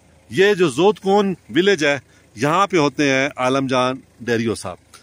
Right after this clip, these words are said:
तो आप उनसे रब्ता करें, किसी को उनका नंबर चाहिए हो तो मुझसे ले सकता है। और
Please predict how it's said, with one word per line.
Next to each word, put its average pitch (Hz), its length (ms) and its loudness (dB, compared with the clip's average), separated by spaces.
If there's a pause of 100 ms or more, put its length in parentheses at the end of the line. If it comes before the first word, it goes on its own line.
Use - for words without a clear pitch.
(280)
तो 117 80 -4
आप 131 260 0
उनसे 147 220 -2
रब्ता 139 300 -2
करें, 180 320 -2 (800)
किसी 139 200 -8
को 156 120 -2
उनका 147 180 -2
नंबर 135 300 -2
चाहिए 165 280 -2
हो 165 100 0
तो 156 120 -6
मुझसे 156 280 -6
ले 156 180 -2
सकता 185 360 -6
है। 185 240 -8 (340)
और 120 640 0